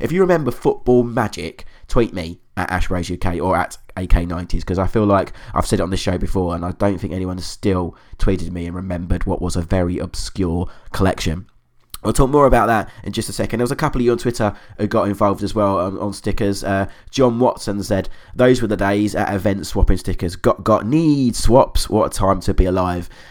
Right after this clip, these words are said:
Hashtag Merlin stickers." It was a great <laughs> time to be alive. Matt Jeffries. Round of applause for Matt Jeffries. He tweeted at us.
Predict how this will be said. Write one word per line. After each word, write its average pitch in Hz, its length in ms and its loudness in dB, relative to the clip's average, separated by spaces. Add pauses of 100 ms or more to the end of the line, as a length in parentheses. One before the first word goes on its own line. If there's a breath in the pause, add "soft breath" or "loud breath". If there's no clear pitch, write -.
Hashtag - 440 6
Merlin 92 400 0
stickers." 104 500 -2
It 92 180 -6
was 110 240 0
a 87 60 -6
great 110 260 -2
<laughs> - 140 8
time 120 180 0
to - 160 -8
be 95 100 -8
alive. 92 400 -6 (200 loud breath)
Matt 123 280 -2
Jeffries. 104 500 0 (1300)
Round 113 240 2
of 98 80 0
applause 98 400 -2
for 92 60 -8
Matt - 220 -6
Jeffries. 90 360 -6
He 101 120 0
tweeted - 360 -6
at - 100 -6
us. 90 200 -8